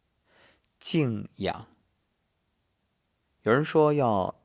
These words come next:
经得起诱惑，耐得住寂寞。我说这诱惑，连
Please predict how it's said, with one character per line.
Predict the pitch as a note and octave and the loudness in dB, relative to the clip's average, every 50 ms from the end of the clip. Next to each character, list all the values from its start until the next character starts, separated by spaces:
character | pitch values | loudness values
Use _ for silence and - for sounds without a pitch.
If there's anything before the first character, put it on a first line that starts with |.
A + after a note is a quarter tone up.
| _ - | _ -6
经 | - C3 B2+ B2+ | -2 -2 0 0
得 | A#2+ | -2
起 | G#2 - - F2+ F2+ | -2 -4 -6 -6 -2
诱 | G#2+ G#2+ | 0 0
惑， | G2 F2 - - - - - - - | 0 -2 -4 -6 -8 -8 -8 -6 -6
耐 | A2 G2+ F2+ E2+ | -4 -4 -4 -2
得 | - E2+ | -4 -6
住 | - - F#2 F2 | -8 -6 -8 -8
寂 | - - - G2 E2+ | -8 -6 -4 -4 -6
寞。 | E2 E2 - - _ _ _ _ _ _ _ _ _ _ _ _ _ _ _ _ _ _ _ _ _ _ _ _ _ _ _ _ _ _ _ _ _ | -6 -10 -14 -16 _ _ _ _ _ _ _ _ _ _ _ _ _ _ _ _ _ _ _ _ _ _ _ _ _ _ _ _ _ _ _ _ _
我 | - - | -12 -10
说 | - - - C3 C3 | -8 -6 -6 -6 -6
这 | - B2+ | -6 -6
诱 | A#2+ C3 D3+ C3 | -6 -4 -4 -4
惑， | G#2 - - - - D#2+ - - - _ _ _ _ _ _ _ _ _ _ _ _ _ _ _ _ _ _ _ _ _ _ _ _ _ _ _ _ _ _ _ _ _ | -4 -6 -10 -8 -6 -6 -6 -6 -10 _ _ _ _ _ _ _ _ _ _ _ _ _ _ _ _ _ _ _ _ _ _ _ _ _ _ _ _ _ _ _ _ _
连 | B2+ A2 A2 A#2+ C3 C#3 C#3 C3+ | -8 -6 -6 -4 -6 -6 -8 -10